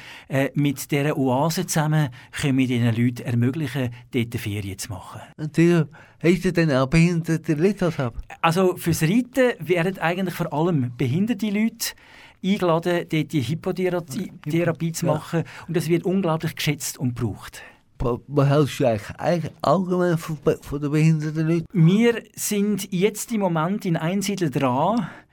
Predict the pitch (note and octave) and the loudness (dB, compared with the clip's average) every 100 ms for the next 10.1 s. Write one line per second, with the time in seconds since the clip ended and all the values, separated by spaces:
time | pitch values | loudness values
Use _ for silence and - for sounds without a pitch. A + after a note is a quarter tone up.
0 | _ - - _ E3+ D#3 F3+ A3+ F#3+ G#3 | _ -20 -20 _ -4 0 2 0 0 -2
1 | G#3+ F#3+ F#3+ F#3+ D3 D3 - C#3+ C3+ D#3+ | -2 -2 -2 -2 -4 -2 0 2 4 2
2 | F#3 F#3+ C3 D3+ D#3 - C3 F#2 B2+ - | 0 0 -2 -2 -4 -4 -4 -2 -2 0
3 | A#3 F#3+ - - - - E3 E3+ E3 F3 | 0 -2 -8 -20 -20 -2 0 0 -2 0
4 | E3+ C#3 - C3+ F3+ F#3+ E3+ D3+ G#2 B2 | 0 0 0 0 0 2 2 2 0 -6
5 | - F#3 C#3+ E3+ F#3+ D#3+ - A#2+ C#3+ G3+ | -6 -2 0 0 0 -2 -4 -2 0 -2
6 | - C#3 G#2 - - - - - E3 F3+ | -4 -6 -4 -6 -8 -12 -8 0 0 0
7 | E3+ E3 C3+ B2+ A#2+ D#3 G3 E3 G#2+ - | -4 -2 0 2 2 2 0 -2 -4 -8
8 | D3 E3+ E3 E3 E3 - - - F3+ F3 | -6 -2 4 4 4 0 -10 -2 0 2
9 | C#3 - D#3+ E3 D#3+ B2+ A#2 B2 C3 D3 | 0 2 2 4 2 0 -2 -2 0 -2
10 | E3 | -4